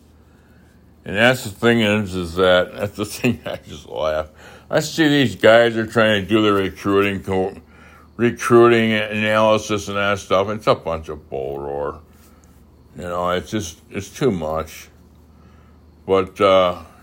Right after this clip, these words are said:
it's just funny. I, I get a kick out of it. You know, for me, it's just, for me, it's been fun to see the, uh,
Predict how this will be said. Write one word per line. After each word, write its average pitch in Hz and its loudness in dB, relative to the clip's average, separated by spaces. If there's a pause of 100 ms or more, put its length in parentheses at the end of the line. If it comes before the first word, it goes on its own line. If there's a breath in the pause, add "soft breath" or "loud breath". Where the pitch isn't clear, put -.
(1700 loud breath)
it's 120 -6
just 107 -12
funny. 87 -4
I, 110 4
I 139 6
get 135 6
a 107 4
kick 101 0
out 98 6
of 98 -2
it. 98 -4
You 98 -2
know, 101 -4 (800 soft breath)
for 147 -6
me, 143 4
it's 120 6
just, 104 2 (3750 soft breath)
for 147 -6
me, 185 6
it's 143 2
been 135 4
fun 123 6
to 104 -2
see 107 0
the, 90 -2
uh, 85 -2